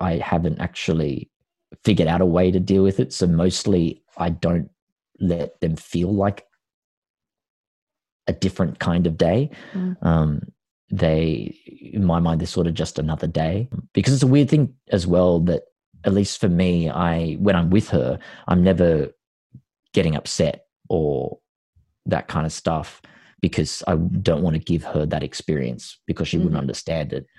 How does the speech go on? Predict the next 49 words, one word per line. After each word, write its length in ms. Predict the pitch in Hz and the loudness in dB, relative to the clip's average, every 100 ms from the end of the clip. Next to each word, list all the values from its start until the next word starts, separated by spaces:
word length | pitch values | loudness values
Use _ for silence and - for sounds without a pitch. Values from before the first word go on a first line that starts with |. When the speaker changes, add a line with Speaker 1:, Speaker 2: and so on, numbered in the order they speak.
| _ _ | _ _
Speaker 2:
So 120 | - 220 | -6 -2
you 60 | |
feel 160 | 214 277 | 0 0
like 100 | 208 | 0
Speaker 1:
Um, 60 | 190 | 0
Speaker 2:
you're 120 | 214 | 2
almost 260 | 196 170 - | 2 -2 -2
holding 360 | 180 175 170 | -2 -2 -2
it 100 | 160 | -4
all 120 | 156 151 | -4 -6
together. 380 | 147 156 151 - | -4 -4 -4 -6
You're 100 | 156 | -4
being 260 | 190 214 | 0 0
this, 180 | 202 185 | 0 -2
like, 180 | 190 - | -4 -4
pillar 320 | 233 202 175 | -2 0 -2
of 100 | 135 | -4
strength 680 | - - 175 165 - - - - | -10 -4 -4 -2 -8 -16 -20 -12
because 360 | - 165 170 156 | -6 -2 -2 0
that's 220 | - - | -2 0
what 140 | 185 - | -2 2
you 100 | 175 | 2
know 380 | 165 156 151 147 | 4 2 2 0
how 200 | 160 160 | 2 0
to, 180 | 147 160 - _ _ 185 | 0 -6 -10 _ _ -2
that's 200 | 180 - | 0 0
what 120 | 156 | 0
you 60 | 170 | 2
know 180 | 165 | 4
how 160 | 160 156 | 2 0
to 80 | 151 | 0
do. 360 | 156 151 87 - - - - _ | -2 -4 -4 -8 -14 -20 -20 _
And 80 | 185 | -4
that's 140 | 175 - | -4 -2
what 100 | 151 | -2
you 80 | 185 | 2
feel 160 | 202 | 2
like 180 | 185 180 | 2 2
you'll 100 | 185 | 0
be 140 | 175 170 | 2 0
the 60 | |
most 240 | 160 165 175 | 0 -2 0
useful 320 | 120 254 107 | 4 6 6
Speaker 1:
Yeah. 200 | 87 - | 4 0
Speaker 2:
being, 180 | 185 180 _ _ | -2 -6 _ _
I 40 | 165 | -8
guess, 320 | 156 - - | -6 -6 -6
as 140 | 185 185 | -6 -2
well. 420 | 180 160 151 | -2 0 -2